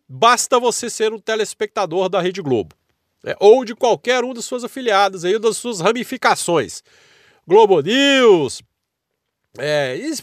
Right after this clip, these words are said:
pode pegar canal de esporte também, tá? Que aquilo ali é um bando de esquerdopata também,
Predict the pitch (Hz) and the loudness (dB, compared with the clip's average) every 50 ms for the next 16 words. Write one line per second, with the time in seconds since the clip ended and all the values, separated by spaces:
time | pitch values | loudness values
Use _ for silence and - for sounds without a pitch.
0 | _ - 185 254 370 - 415 381 349 359 - 359 359 370 370 381 - - - - | _ 2 4 4 4 4 2 2 2 2 2 2 2 2 2 -2 -4 -6 -2 2
1 | 262 285 262 - - 339 254 160 139 117 107 - 135 143 - 147 - 240 277 269 | 2 2 2 0 -4 -6 -4 -4 -4 -6 -6 -8 -10 -10 -10 -12 -8 -2 0 0
2 | 220 226 285 320 320 220 143 127 120 117 180 277 370 403 403 359 262 - - - | 0 2 0 0 0 -2 -8 -12 -4 2 4 4 4 4 0 -6 -8 -10 -6 -2
3 | 277 240 240 233 175 131 _ - 175 180 180 - 185 147 143 131 143 208 285 330 | 0 0 2 2 2 2 _ 2 2 2 2 0 -2 -4 -2 0 0 0 -2 -2
4 | 302 | -6